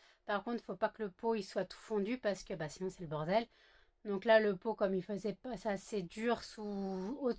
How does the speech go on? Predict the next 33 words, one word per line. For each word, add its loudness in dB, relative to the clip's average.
euh, 2
en 4
dessous 2
vingt-cinq 2
degrés, 0
ça 0
reste, -4
euh, 2
compact, 4
ça -6
reste 0
de 0
la 4
pâte. 2
Et 6
après, 6
bah, 4
c'est -8
comme 4
le 4
monoeil, 4
en 2
fait, -2
en -2
fonction -6
de 0
la 2
température, -4
bah, -2
ça, -6
ça -8
se -6
liquéfie. -2